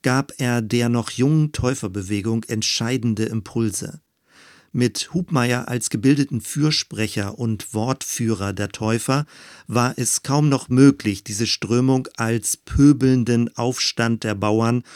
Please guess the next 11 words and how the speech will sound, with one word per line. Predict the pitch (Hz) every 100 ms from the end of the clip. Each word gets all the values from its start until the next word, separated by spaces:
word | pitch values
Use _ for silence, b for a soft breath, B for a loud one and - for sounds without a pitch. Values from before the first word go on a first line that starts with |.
| B B
oder | 120 120 117
als | 113 - -
Ansammlung | 123 131 127 107 117 117 117 113
von | 120 110
unzufriedenen | 127 135 - - 123 110 110 104
Städtern | - - 123 123 110 101
zu | 117
verunglimpfen. | - 113 131 117 98 101 98 - 95 101 B B B B B
Von | - 123
seinen | 110 117 117 117 98
Gegnern | 131 143 151 143 160